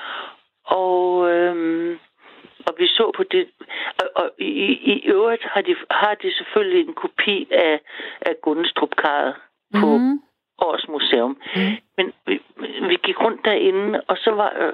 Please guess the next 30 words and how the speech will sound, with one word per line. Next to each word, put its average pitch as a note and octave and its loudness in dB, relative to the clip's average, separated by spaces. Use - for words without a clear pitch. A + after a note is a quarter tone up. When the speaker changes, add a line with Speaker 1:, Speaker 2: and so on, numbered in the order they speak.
Speaker 1:
og F3+ 0
så A3+ 0
var G#3 2
der G#3+ 2
noget, G#3 4
jeg F#3+ 6
ikke F#3+ 0
kunne F3 -10
forstå, F3 0
hvad F3+ 0
var. D#3+ -2
Og - 0
så F#3 -2
sagde G#3 2
jeg, G3+ 2
"Hvorfor?" F#3+ 0
Jamen, E3+ 0
det G#3 2
var G#3 2
en, F3 2
øh, E3+ 2
medicinmand. F3 0
Der F3+ 4
var G3+ 0
sådan A3 -2
forskellige G#3 0
ting, - 2
som, E3+ 0
altså, - 2
mm, - -2